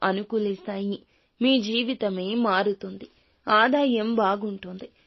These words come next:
ఎదుగుదల చూసి శత్రువులు కూడా అసూయతో ఉంటారు. జాగ్రత్త, నరదృష్టి అధికంగా ఉంటుంది. అందరికంటే ఎక్కువగా ఎదిగేవారు కాబట్టే ఇతరులు మిమ్మల్ని చూసి అసూయతో ఉంటారు. ఈ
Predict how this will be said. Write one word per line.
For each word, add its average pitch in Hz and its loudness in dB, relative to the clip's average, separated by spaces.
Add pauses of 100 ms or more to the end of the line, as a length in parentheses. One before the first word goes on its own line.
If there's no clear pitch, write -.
(160)
ఎదుగుదల 247 4 (140)
చూసి 214 -4 (120)
శత్రువులు 190 -2
కూడా 196 -2 (300)
అసూయతో 269 -2 (140)
ఉంటారు. 180 -6 (360)
జాగ్రత్త, 240 2 (440)
నరదృష్టి 240 2 (260)
అధికంగా 254 -2 (120)
ఉంటుంది. 220 -6 (360)
అందరికంటే 254 4 (180)
ఎక్కువగా 214 2 (220)
ఎదిగేవారు 208 2 (100)
కాబట్టే 185 0 (220)
ఇతరులు 190 0 (100)
మిమ్మల్ని 185 -4
చూసి 190 -6 (380)
అసూయతో 208 0 (180)
ఉంటారు. 180 -2 (340)
ఈ 277 4